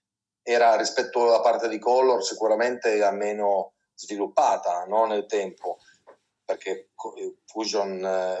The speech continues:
Fusion, scusami, eh, la parte di Color era quella principale, no? In, in DaVinci. Però, tipo, la titola-, i titoli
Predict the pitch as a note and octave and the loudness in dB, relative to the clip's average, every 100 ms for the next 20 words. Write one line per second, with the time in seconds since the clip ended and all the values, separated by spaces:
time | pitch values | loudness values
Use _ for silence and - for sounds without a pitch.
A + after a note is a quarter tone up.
0 | F2+ - A2 G2 G2 F#2 F#2 - F#2+ F#2+ | -8 -6 -4 -2 -4 -4 -8 -8 -6 -4
1 | F#2 F2+ F2+ - _ _ _ F#2 F#2 F#2+ | -4 -6 -10 -14 _ _ _ -8 -6 -6
2 | F#2 G2 G2 A2 - G#2 G2+ A#2+ A#2+ A2+ | -4 -4 0 0 0 -8 -4 0 2 4
3 | G2+ F#2 - F#2+ F#2+ F#2 F2 E2+ D#2+ E2 | 2 -2 -4 -2 0 2 2 2 0 -4
4 | - - - G2+ F2 D#2+ - A#2+ D#3 - | -2 -2 0 0 0 0 -2 0 0 -2
5 | B2 A2+ G#2+ G2+ F#2+ G2 G2 F#2+ F#2+ F2 | -8 -4 -2 0 0 -2 -4 -6 -6 -8
6 | - _ _ _ _ - D#3+ F#3 D3 C3 | -16 _ _ _ _ -2 2 4 4 4
7 | C#3+ C#3+ - _ _ _ _ _ _ _ | 4 2 -6 _ _ _ _ _ _ _
8 | _ _ _ _ _ _ _ _ _ _ | _ _ _ _ _ _ _ _ _ _
9 | - F3 - E3+ D#3 D#3+ D#3 D3+ D#3+ F#3+ | -6 -4 2 4 4 4 2 2 0 -2
10 | F#3+ D#3 C#3+ D#3+ F3 - D3 - A2 G2+ | 0 4 4 2 0 -6 -10 -4 -4 -4
11 | - | -8